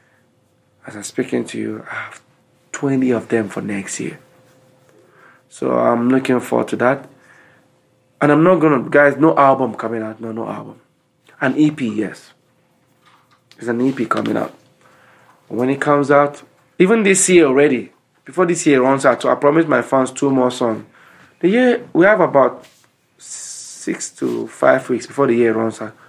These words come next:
Two songs are still coming out. So, that's it.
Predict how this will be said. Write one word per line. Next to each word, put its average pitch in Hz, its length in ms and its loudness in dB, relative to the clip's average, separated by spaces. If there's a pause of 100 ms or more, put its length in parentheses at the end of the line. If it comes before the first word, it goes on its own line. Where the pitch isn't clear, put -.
Two - 120 -2
songs 170 300 -2
are 113 40 0
still - 160 -6
coming 113 260 -4
out. 104 100 -8 (540)
So, 156 260 -2 (200)
that's 160 180 -10
it. - 80 -12